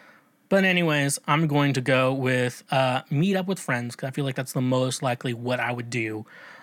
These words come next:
uh, on the weekends. Uh, next up, what kind of games would you s-, would slash do you like to play?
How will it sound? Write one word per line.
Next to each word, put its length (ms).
uh, 260
on 140
the 80
weekends. 720
Uh, 320
next 640
up, 300
what 480
kind 380
of 160
games 560
would 420
you 520
s-, 240
would 420
slash 300
do 160
you 320
like 240
to 60
play? 360